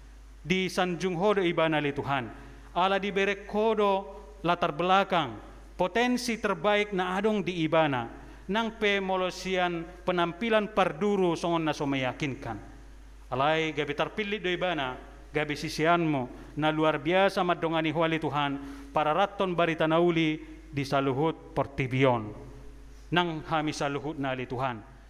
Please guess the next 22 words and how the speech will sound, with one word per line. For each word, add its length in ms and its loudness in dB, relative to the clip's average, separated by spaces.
Di 160 -6
boto 320 -4
horo 240 0
takas 560 -4
hadirion 480 0
nami 320 0
be, 160 2
pikiran 480 -4
nami 320 0
be, 120 2
roha 320 0
nami 320 -2
be, 140 0
hagalion 560 2
nami 320 0
be, 160 4
dohot 240 4
akahasurungan 800 2
na 80 2
pinasahat 480 -2
mi 160 -4
Tuhami. 480 -2